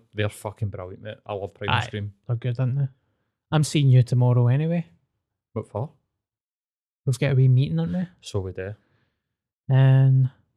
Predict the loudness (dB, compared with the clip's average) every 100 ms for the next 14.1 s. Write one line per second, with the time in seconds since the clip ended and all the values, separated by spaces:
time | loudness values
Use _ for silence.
0 | 0 4 6 6 6 6 2 0 0 0
1 | -2 -2 0 2 4 4 2 0 2 4
2 | 6 6 6 4 0 -6 _ _ -4 -4
3 | -4 -4 -4 -4 -6 -18 _ -4 2 4
4 | 6 4 6 4 2 -6 -8 _ -2 0
5 | 2 2 2 4 2 2 -2 _ 0 4
6 | 4 4 4 4 2 0 -2 -2 -4 0
7 | 2 4 2 0 -6 -16 -20 _ _ _
8 | _ _ -20 -20 -20 -20 -16 -14 -12 -6
9 | -2 2 2 2 -4 -2 -2 _ _ _
10 | _ _ -14 -12 -4 0 2 4 4 2
11 | 0 2 2 0 -4 -16 -20 -2 4 4
12 | 4 0 2 4 6 6 6 4 4 2
13 | 2 -6 -8 -4 -2 -2 -4 -6 -4 -6